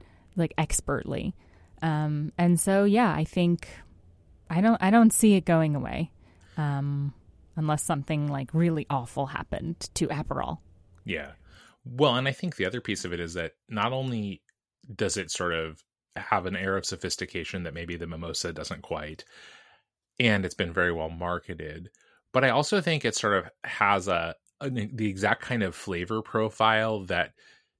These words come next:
Speaker 2: y-, maybe this is a little bit what you were getting at, that, like, yes, it's got some,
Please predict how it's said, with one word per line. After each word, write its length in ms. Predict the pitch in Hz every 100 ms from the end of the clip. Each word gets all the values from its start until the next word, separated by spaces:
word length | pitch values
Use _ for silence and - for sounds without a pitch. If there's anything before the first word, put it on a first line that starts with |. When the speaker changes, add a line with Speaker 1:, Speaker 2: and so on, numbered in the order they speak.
| _
Speaker 2:
y-, 100 | 131
maybe 200 | 110 98 95
this 120 | 87
is 140 | 87
a 180 | 110 -
little 160 | 110 95
bit 100 | 87
what 120 | 95
you 100 | 92
were 120 | 98
getting 320 | - 143 110
at, 200 | 87 87
that, 120 | 98 95
like, 300 | 92 87 - - - _ _
yes, 300 | 135 139 -
it's 100 | 110
got 180 | 104 -
some, 240 | 110 92